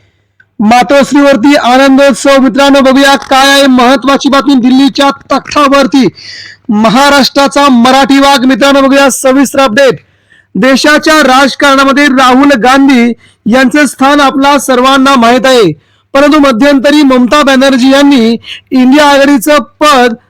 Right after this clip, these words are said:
दुसऱ्या कोणाला तरी द्यावं, अशी कुणकुण त्यांनी वारंवार जाहीर केली होती.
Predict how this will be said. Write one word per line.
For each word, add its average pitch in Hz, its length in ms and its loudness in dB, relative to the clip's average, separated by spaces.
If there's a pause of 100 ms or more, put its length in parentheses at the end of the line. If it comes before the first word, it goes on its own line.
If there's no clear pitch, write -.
(140)
दुसऱ्या 285 380 0
कोणाला 277 380 0
तरी 285 220 0
द्यावं, 254 500 2 (260)
अशी 285 320 0
कुणकुण 277 480 -2
त्यांनी 269 460 0 (320)
वारंवार 277 640 2 (140)
जाहीर 233 220 2
केली 254 260 0
होती. 254 360 0